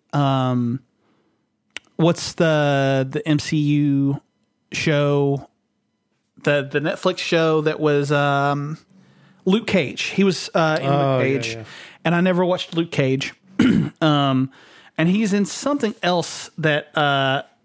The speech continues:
Speaker 1: he featured in prominently, again, that I haven't seen. But he's doing a very, very good job at portraying Jet,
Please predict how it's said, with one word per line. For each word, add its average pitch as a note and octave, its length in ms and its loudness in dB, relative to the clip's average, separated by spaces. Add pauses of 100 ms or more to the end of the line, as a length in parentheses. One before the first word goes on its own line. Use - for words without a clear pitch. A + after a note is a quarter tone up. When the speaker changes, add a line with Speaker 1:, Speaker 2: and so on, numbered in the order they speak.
Speaker 1:
he D3+ 320 0
featured D3+ 560 -2
in C3+ 140 0
prominently, C3+ 500 0
again, C#3 440 0
that D3 180 0
I D3+ 140 0
haven't D3 240 -2
seen. - 320 -8 (720)
But - 360 -2 (100)
he's A3 360 2
doing C4+ 340 2
a E3+ 140 0
very, D#3 500 0
very D3 300 0
good C#3 200 0
job C3 240 0
at - 80 -6
portraying C3+ 440 -2
Jet, - 340 -2